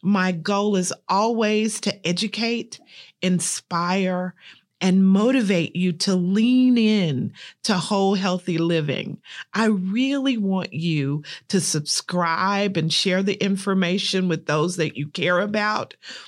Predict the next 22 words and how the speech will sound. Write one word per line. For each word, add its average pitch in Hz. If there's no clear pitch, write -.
When 262
you 277
hear 302
something 294
that 214
will 180
fit 196
into 226
your 214
life, 202
activate 247
it 220
immediately 180
so 226
that 185
it 202
will 196
start 143
to -
work 139
for 160
you. 143